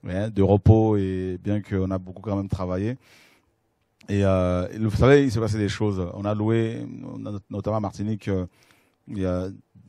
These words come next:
deux salles. D'accord. Donc, euh, les deux premières jou-, les deux premières soirées, c'est dans une salle, et les, les deux dernières soirées, euh,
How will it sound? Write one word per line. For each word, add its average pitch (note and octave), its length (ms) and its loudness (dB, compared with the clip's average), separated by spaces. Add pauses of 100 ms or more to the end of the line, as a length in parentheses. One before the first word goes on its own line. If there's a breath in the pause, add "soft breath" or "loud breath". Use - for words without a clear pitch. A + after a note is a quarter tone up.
(520)
deux A#2+ 120 8
salles. A2+ 360 2 (640)
D'accord. A#2 500 -4
Donc, G#2+ 240 -10
euh, F#2+ 560 0
les G2+ 120 -6
deux G#2+ 120 -2
premières G#2 300 -2
jou-, G#2 320 -6
les F#2+ 160 -6
deux G#2+ 180 -4
premières G#2+ 260 -4
soirées, G2+ 400 -2 (280 soft breath)
c'est - 100 -16
dans F#2+ 100 -6
une F#2+ 140 -4
salle, B2 420 -4
et G2+ 100 -8
les, F#2+ 160 -4 (280)
les G2 100 -6
deux A#2 200 0
dernières G#2+ 340 0
soirées, G2+ 400 -4
euh, - 60 -10